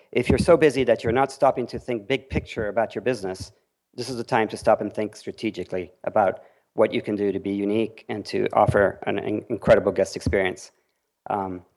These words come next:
so, uh, uh, about Vreezy, well, we are the official, uh, guest experience authority. Uh, so, uh, um, I, we were very happy to have the trademark for the guest experience authority because it really represents,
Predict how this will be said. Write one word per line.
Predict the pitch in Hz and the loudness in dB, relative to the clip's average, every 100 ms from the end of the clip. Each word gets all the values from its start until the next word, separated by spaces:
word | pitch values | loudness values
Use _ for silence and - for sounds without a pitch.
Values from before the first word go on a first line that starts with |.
| - - _ | -20 -20 _
so, | - 135 120 117 - | 6 8 8 6 2
uh, | |
uh, | 113 107 - 101 - - | 0 0 0 -2 -4 0
about | - 170 123 | 6 6 6
Vreezy, | 156 113 123 160 | 0 2 -2 0
well, | 127 131 | 4 4
we | 123 151 170 | 4 2 2
are | 139 135 135 135 | 4 6 4 2
the | 123 123 120 | -4 -6 -4
official, | - 135 - 127 120 117 | -4 -6 -2 0 0 0
uh, | 117 107 104 101 - _ _ _ - | -2 -2 -4 -6 -12 _ _ _ -6
guest | 123 120 113 | -6 -6 -10
experience | - - 123 117 117 | -12 -6 -2 -2 -2
authority. | 101 117 104 98 113 135 _ - | -2 2 2 0 -6 -8 _ -10
Uh, | 104 - | -10 -6
so, | 107 104 98 92 92 90 _ _ _ _ - | -4 -2 -2 -2 -4 -8 _ _ _ _ -6
uh, | |
um, | 101 95 92 90 82 _ _ _ - 101 95 | -4 -2 -4 -6 -12 _ _ _ -8 0 0
I, | 101 | 0
we | 101 | 0
were | 98 95 | 0 4
very | 95 | 2
happy | 98 98 - | 4 0 -2
to | 101 | 0
have | 101 | 0
the | 98 | 0
trademark | - 107 104 98 - | 2 2 4 2 0
for | 101 | -6
the | |
guest | 92 110 113 | 2 2 2
experience | 104 113 110 104 | -4 0 0 0
authority | 98 104 120 135 120 | 0 4 6 6 4
because | 107 110 98 | -2 -4 -4
it | 113 113 | -4 -2
really | 113 113 | 0 2
represents, | 110 113 113 101 123 - | 4 2 0 -6 -8 -10